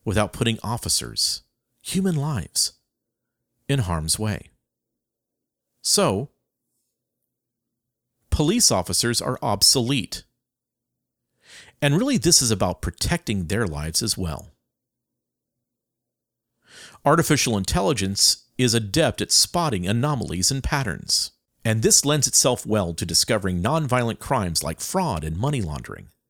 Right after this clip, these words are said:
Banks have already dived in on the artificial intelligence revolution as being integral to their security, and law enforcement is partnering with these entities to catch these kinds of crimes.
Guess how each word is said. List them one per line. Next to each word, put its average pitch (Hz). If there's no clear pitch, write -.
Banks 214
have 127
already 101
dived 90
in 95
on 90
the 98
artificial 90
intelligence 85
revolution 92
as 90
being 110
integral 110
to -
their 95
security, 90
and 113
law 151
enforcement 131
is 98
partnering 113
with 92
these 90
entities 90
to -
catch -
these 101
kinds 85
of 87
crimes. 71